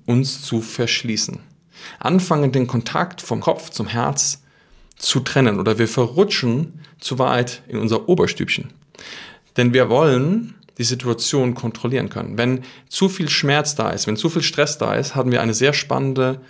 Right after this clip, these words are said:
oder eine sehr gute Funktion, denn wir können durch unsere Logik, durch unseren Verstand unsere Emotionen beruhigen. Das ist eine geile Sache. Schau mal, wenn du in einer Situation bist, die viel Stress macht,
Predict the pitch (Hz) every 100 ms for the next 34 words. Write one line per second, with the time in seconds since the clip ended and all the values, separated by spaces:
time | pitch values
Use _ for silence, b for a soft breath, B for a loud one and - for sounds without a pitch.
0 | B - 95 101 104 101 160 185 131 120
1 | 127 117 - 147 110 110 107 - 165 156
2 | 156 135 - 107 107 104 107 185 165 117
3 | 127 - 101 101 98 98 - - 131 120
4 | 220 - B B B B 120 120 113 -
5 | 107 101 - - 101 104 117 131 139 -
6 | - - - 104 123 139 160 - - -
7 | _ - 147 127 123 123 123 117 113 117
8 | 110 - 170 123 - 123 104 - - 170
9 | - 123 208 -